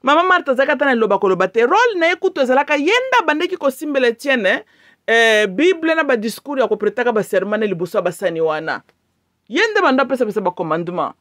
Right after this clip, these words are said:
na kitambala na ye na mutu. Hmm. Lelo match baluki alingi alakisa biso kaza mama atondi mpeve. Ube ye nde mutu asembelelaki Tshisekedi, yango Tshisekedi azalaki normal te. Peut-être que ozala basekela ba prière ne, hein? Ça peut aussi être. Ça peut être.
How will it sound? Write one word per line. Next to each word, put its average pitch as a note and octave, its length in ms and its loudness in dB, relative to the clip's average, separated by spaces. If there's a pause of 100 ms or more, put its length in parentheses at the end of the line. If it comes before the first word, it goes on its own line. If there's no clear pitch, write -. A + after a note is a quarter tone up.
(100)
na A#3+ 120 -2
kitambala G3+ 380 -2
na F3+ 80 -2
ye F3 60 -4
na E3+ 80 -6
mutu. D3+ 400 -10 (500)
Hmm. - 160 -18 (320)
Lelo E4+ 340 2
match F#4 240 0
baluki C4 440 0
alingi C4+ 220 0
alakisa B3+ 280 -2
biso C4 180 -6
kaza A#3+ 240 0
mama A3+ 240 0
atondi G#3 380 -2
mpeve. F3+ 540 -2 (1040)
Ube B4 280 0
ye A4+ 120 2
nde G#4+ 100 0
mutu D4 160 -2
asembelelaki C4 540 -2
Tshisekedi, G#3+ 360 -6
yango G#3 180 -2
Tshisekedi G#3 260 -4
azalaki F#3 240 -2
normal E3+ 420 -4
te. C4 160 -4
Peut-être C#4 460 -10
que F#4 100 -10
ozala A#3 240 -4
basekela G3+ 440 -8
ba F3+ 100 0
prière A3 320 -6
ne, G#3+ 120 -6
hein? F#3+ 220 -6 (240)
Ça - 160 -4
peut F#4+ 140 -6
aussi D#4+ 220 -8
être. A#3+ 260 -8 (320)
Ça B3 140 -12
peut E4 120 -14
être. A#3 320 -6